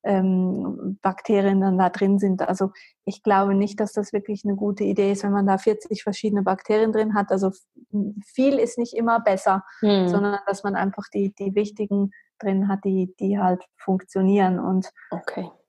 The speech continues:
Speaker 1: das ist vielleicht auch noch so ein, so ein Tipp.
Speaker 2: Ah, super. Und wie lange sollte man ein Probiotikum einnehmen,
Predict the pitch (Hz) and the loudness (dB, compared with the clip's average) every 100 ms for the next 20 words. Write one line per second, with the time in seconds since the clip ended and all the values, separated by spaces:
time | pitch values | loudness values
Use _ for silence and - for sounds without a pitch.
0 | _ - 185 185 190 190 196 185 - 185 | _ -2 2 2 -2 -2 0 0 0 -2
1 | 185 196 196 - 196 190 196 - _ - | 0 -2 -4 -4 -2 0 -2 -6 _ -8
2 | - 190 190 202 - - _ _ _ _ | -2 0 -2 -10 -12 -20 _ _ _ _
3 | _ _ _ _ 208 156 - - 202 - | _ _ _ _ -10 -10 -10 -4 -2 -2
4 | 165 - - - - - 233 214 233 294 | -4 -8 -18 -20 -20 0 2 2 2 2
5 | 294 311 311 254 254 240 233 220 214 214 | 2 2 2 2 2 0 0 -2 0 0
6 | 202 196 190 - - 185 - 170 160 180 | 2 0 0 -8 -8 -6 -6 -8 -4 0
7 | 226 262 285 330 | 0 2 2 0